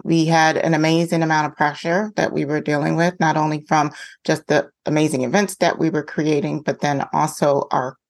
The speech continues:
clients were getting pressure from the market as well. I think every business can tell you that tw-, in twenty nineteen, a lot of businesses were at the height and the best of what they ever had been.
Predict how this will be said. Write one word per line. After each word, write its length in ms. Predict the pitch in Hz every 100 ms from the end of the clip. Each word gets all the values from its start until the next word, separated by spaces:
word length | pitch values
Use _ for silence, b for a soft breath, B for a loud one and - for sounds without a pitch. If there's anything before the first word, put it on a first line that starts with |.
| _ _ -
clients 520 | 214 240 185 170 -
were 220 | 147 151 -
getting 240 | 143 139
pressure 560 | - - 156 147 147 143
from 160 | 151
the 60 | 143
market 420 | 139 135 - -
as 120 | 143
well. 320 | - 147 135 B B B B
I 80 | 170
think 260 | 208 226 -
every 280 | 170 180 190
business 440 | 156 160 170 180 180
can 140 | 151
tell 200 | 170 151
you 140 | 175
that 220 | 156 151 - b b b _ _ _
tw-, 260 | - 233 -
in 140 | 165
twenty 300 | - 202 208
nineteen, 680 | 165 160 - 180 175 196 -
a 80 | 151
lot 200 | 156 170
of 80 | 165
businesses 500 | 160 160 - 143 156
were 140 | 147
at 180 | 135 -
the 60 |
height 400 | - 156 160 - -
and 140 | 135
the 40 |
best 320 | 131 143 - 135
of 140 | 151
what 220 | 143 135
they 180 | 147 139
ever 160 | 139 131
had 240 | 143 -
been. 400 | - 139 139